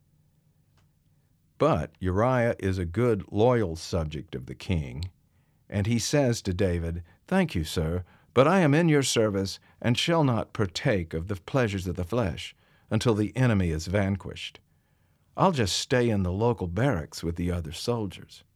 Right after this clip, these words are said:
Now David's got to think fast.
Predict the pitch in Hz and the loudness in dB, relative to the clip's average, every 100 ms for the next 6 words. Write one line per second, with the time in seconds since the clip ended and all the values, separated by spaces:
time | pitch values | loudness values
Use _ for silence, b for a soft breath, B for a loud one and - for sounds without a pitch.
0 | _ _ _ _ _ _ _ _ _ _ | _ _ _ _ _ _ _ _ _ _
1 | _ _ _ _ - 120 131 95 76 73 | _ _ _ _ 0 0 2 0 -2 -8
2 | - 80 82 82 80 - 101 90 71 - | -6 -6 -4 -4 -4 -2 -2 -2 -6 -14
3 | - | -20